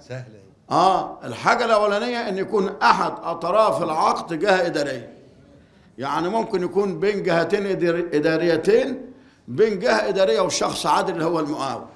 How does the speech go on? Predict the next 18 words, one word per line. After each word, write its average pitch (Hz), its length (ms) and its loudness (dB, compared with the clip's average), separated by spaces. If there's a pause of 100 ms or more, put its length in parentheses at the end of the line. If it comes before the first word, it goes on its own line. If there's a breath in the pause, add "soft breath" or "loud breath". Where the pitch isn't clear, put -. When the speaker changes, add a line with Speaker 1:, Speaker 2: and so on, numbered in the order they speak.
(120)
Speaker 2:
ده 147 200 -2
ركن 175 300 -2
واحد، 170 340 2
أو 156 120 -2
ده، 165 240 0
ده 147 140 -4
شرط - 500 2
مش 151 200 -8
ركن، 180 260 -2 (260 loud breath)
ده 156 120 -2
شرط. 165 340 0
الأركان 160 480 0
اللي 185 180 -2
هم 220 360 2 (460 loud breath)
التلاتة، 156 840 2
الرضا 185 360 -2
والمحل 170 640 0
والسبب، 208 540 0